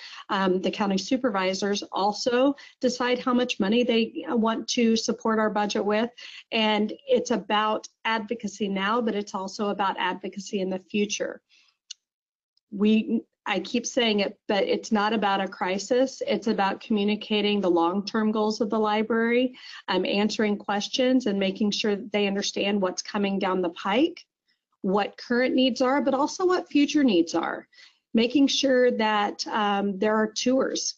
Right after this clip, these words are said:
Give city council members a tour of the library, meet with them, offer to buy, if there's a coffee shop, offer to buy them a cup of coffee and walk them around,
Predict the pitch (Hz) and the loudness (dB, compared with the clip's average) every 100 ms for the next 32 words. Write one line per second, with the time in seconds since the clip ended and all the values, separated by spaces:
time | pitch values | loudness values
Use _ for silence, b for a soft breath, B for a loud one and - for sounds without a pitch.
0 | _ 226 233 - _ - - 254 247 233 | _ 0 0 -4 _ -6 -2 0 0 0
1 | 226 262 247 247 247 247 247 - 254 277 | 0 2 2 2 2 0 -2 0 2 4
2 | 262 240 240 220 214 247 247 185 160 - | 2 2 2 2 2 2 2 2 0 -2
3 | B B _ 202 208 240 254 247 247 247 | B B _ 2 4 4 2 0 2 2
4 | 247 247 247 - - 208 226 233 220 208 | 4 4 2 -2 -2 -2 2 0 2 0
5 | 214 214 202 190 190 190 208 214 233 247 | 0 0 -2 -4 -6 -4 -4 -2 -2 -2
6 | 233 160 156 202 196 170 160 185 208 220 | -2 -4 -6 -6 -4 0 0 0 -2 -4
7 | 220 233 - 277 277 294 247 170 180 226 | -6 -4 -2 -2 0 2 2 2 0 0
8 | 247 247 254 254 254 240 | -2 2 2 2 0 0